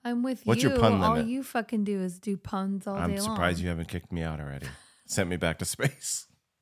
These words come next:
Speaker 1: I don't know.
Speaker 2: What?
Speaker 1: <laughs> No, say, I don't know if you could, uh,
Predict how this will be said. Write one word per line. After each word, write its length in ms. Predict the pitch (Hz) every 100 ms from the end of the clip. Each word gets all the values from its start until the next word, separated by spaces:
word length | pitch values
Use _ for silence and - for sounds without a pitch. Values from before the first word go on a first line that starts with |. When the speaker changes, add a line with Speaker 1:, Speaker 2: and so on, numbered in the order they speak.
| _ _ _ _ _ _ -
Speaker 1:
I 200 | 285 - - - - 214
don't 220 | 220 247
know. 260 | 269 240 - - _ _ _ _
Speaker 2:
What? 500 | 131 117 240 - - 254
Speaker 1:
<laughs> 60 | -
No, 260 | 277 285 254
say, 300 | 247 254 254 - - - 226 -
I 60 | 233
don't 140 | 240
know 100 | 240
if 140 | 233 247
you 100 | 220
could, 220 | 233 208
uh, 240 | 208 196